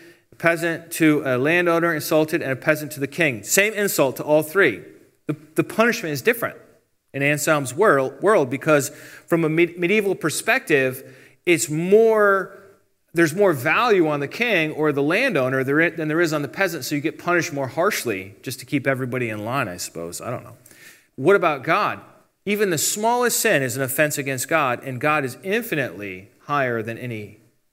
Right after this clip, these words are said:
king on earth. Therefore, every sin against God has an infinite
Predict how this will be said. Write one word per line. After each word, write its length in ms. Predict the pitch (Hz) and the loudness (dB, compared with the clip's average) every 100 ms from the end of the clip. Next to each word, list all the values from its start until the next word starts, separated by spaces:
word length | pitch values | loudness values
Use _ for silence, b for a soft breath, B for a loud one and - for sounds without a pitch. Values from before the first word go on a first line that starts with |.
| - | -10
king 240 | 147 120 | -6 -6
on 140 | 101 - | -6 -2
earth. 400 | 190 113 110 - | 0 0 -4 2
Therefore, 640 | 190 196 147 127 117 120 B B B - | 2 2 0 0 0 -4 B B B -2
every 400 | 240 226 269 247 | 0 0 0 0
sin 280 | - 247 190 | 2 2 4
against 400 | 156 156 147 170 | 2 0 -2 0
God 320 | 143 135 127 | 2 0 0
has 240 | 139 127 | -2 -2
an 160 | 139 - | -6 -4
infinite 840 | 208 208 208 175 165 156 - - | -2 0 2 2 2 0 -8 -10